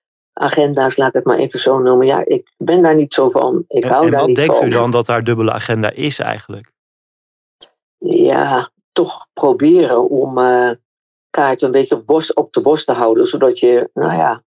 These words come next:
Speaker 1: alle kanten op kunt met, eh, het maken van een kabinet. Je kan over links en je kan over rechts. En ik denk dat het hoog tijd wordt dat de V V D eens een keer over rechts gaat, want dan wordt er pas wat gedaan.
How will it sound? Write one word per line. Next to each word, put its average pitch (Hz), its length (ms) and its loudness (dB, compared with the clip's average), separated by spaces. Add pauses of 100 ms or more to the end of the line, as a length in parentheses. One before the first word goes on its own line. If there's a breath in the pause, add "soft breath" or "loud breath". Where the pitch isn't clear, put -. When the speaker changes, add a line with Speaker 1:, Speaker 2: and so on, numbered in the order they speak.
(120)
Speaker 1:
alle 135 280 0
kanten 147 440 0
op - 160 -2
kunt 131 340 0
met, 123 300 0
eh, 120 220 2 (480 loud breath)
het 139 200 0
maken 147 380 0
van 123 160 0
een 120 80 2
kabinet. 123 560 0
Je - 80 -2
kan 123 240 0
over 120 240 2
links 185 300 2
en 160 100 2
je - 80 0
kan 139 240 0
over 120 220 0
rechts. 120 400 0
En 120 140 -4 (500)
ik - 100 -2
denk 123 140 -2
dat 120 120 0
het 120 120 2
hoog 120 220 0
tijd 127 280 0
wordt 127 160 0
dat 131 140 0
de 180 60 -2
V 123 220 2
V 123 100 -4
D 123 40 2
eens 127 200 2
een - 60 -12
keer - 240 0
over 120 320 0
rechts 139 340 0
gaat, 117 300 -2
want 117 420 -4
dan 202 320 -2
wordt 147 200 0
er 120 80 0
pas - 280 -4
wat 113 220 -4
gedaan. 107 400 -4